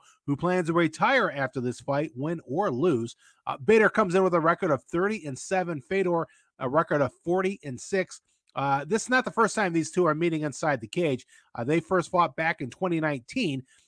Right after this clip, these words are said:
when Bader made quick work of the last emperor, knocking out Fedor in just thirty-five seconds. Since then, Bader's last three heavyweight fights have all gone the dis-, distance, while Fedor has reeled off a couple of first-round knockout wins over Quinton Rampage Jackson and Tim Johnson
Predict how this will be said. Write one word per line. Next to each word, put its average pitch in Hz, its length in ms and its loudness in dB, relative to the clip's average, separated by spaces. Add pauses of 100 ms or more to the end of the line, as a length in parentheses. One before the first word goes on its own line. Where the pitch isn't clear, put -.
(180)
when 143 180 0
Bader 180 320 4
made 156 240 0 (120)
quick 247 300 -4
work 247 300 0
of 127 240 0
the 135 100 -2
last 139 340 -2
emperor, 151 460 -2
knocking 151 460 -2
out 202 240 -2
Fedor 127 400 2 (320)
in 135 120 -4
just 143 240 0
thirty-five 170 580 2
seconds. 160 500 -2
Since 185 200 -6
then, 160 280 2 (440)
Bader's 165 460 2 (100)
last 165 540 -4
three 185 260 4
heavyweight 160 500 2
fights 147 260 2
have 143 100 2
all 226 180 6
gone 202 260 0
the 151 60 0
dis-, 214 260 -2 (120)
distance, 139 440 -4
while 131 180 -2
Fedor 196 440 2 (540)
has 165 220 -2
reeled 190 220 0
off 185 200 4
a 139 60 -6
couple 214 260 0
of 135 160 0
first-round 208 520 2
knockout 190 420 0
wins 156 220 -2
over 139 200 0
Quinton 175 320 -4
Rampage 139 520 -2
Jackson 180 420 -2
and 135 240 -10
Tim 170 220 -4
Johnson 165 480 -4